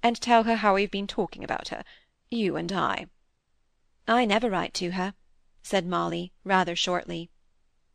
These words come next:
Tea came in, and after that they all went to bed. Molly heard her father exclaim at the fire in his bedroom, and Mister Preston's reply.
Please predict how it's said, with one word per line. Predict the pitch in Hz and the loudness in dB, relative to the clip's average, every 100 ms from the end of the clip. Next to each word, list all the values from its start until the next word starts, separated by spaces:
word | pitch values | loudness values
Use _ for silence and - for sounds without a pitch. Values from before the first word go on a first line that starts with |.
| _ _ _ | _ _ _
Tea | - 277 285 | -2 0 0
came | 302 285 240 | 2 2 2
in, | 180 170 | 0 -2
and | - 208 | -2 2
after | 208 196 - | 4 4 2
that | 208 185 175 | 2 2 2
they | 196 196 | -2 2
all | 202 190 | 4 4
went | 170 - | 0 -8
to | 165 | -2
bed. | 196 175 165 _ - _ _ - | 0 0 -2 _ -20 _ _ -6
Molly | 262 254 277 277 | 4 6 6 2
heard | 233 214 | 0 0
her | 226 | 0
father | 208 190 185 | 4 4 4
exclaim | 185 - 214 180 175 | -2 -4 0 0 0
at | 165 | -2
the | 208 | -2
fire | - 240 208 175 | 6 6 6 4
in | 185 | -4
his | 196 | 0
bedroom, | 220 214 185 170 - - _ - | 4 4 2 -6 -10 -20 _ -2
and | 247 | 0
Mister | 247 - 220 | 0 -4 2
Preston's | 220 214 175 165 - | 2 2 -4 -8 -10
reply. | - 196 175 160 | -6 0 0 0